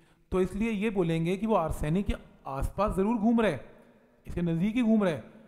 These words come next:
पर वो इतना भी free to move नहीं है कि वो कहीं भी जा सके।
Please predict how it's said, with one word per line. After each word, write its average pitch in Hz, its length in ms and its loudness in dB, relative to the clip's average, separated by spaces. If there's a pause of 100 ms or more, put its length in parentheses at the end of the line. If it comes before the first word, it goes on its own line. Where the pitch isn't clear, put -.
(300)
पर 190 140 2
वो 208 400 -2
इतना 254 260 2
भी 294 120 0
free 233 200 -2
to 226 100 0
move 196 200 2
नहीं 185 120 2
है 180 80 2
कि 180 140 -4
वो 170 80 -4
कहीं 147 200 -4
भी 139 80 -8
जा - 140 0
सके। - 320 -10